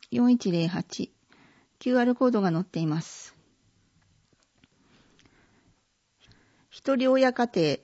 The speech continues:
重度心身障害者の丸福をお使いの方へ。現在使用している医療福祉費受給者証は、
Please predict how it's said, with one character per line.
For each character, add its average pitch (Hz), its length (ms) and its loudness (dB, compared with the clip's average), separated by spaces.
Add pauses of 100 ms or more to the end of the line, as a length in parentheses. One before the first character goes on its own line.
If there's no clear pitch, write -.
(380)
重 277 220 -2
度 220 140 0
心 202 220 -2
身 202 360 -4
障 233 260 -2
害 240 160 0
者 190 140 -4
の 165 240 -4
丸 208 220 0
福 - 220 -4
を 196 40 2
お 180 80 0
使 - 240 -8
い 165 80 -4
の 160 80 -6
方 143 300 -6
へ。 135 200 -8 (1700)
現 277 260 2
在 208 220 0
使 - 180 -6
用 185 140 0
し - 120 -8
て 180 200 -2
い 175 60 -2
る 233 240 -4 (340)
医 208 140 -4
療 247 200 4
福 - 200 -4
祉 240 200 0
費 156 260 -4 (180)
受 196 160 -4
給 240 220 0
者 240 120 -2
証 170 260 -2
は、 151 220 -4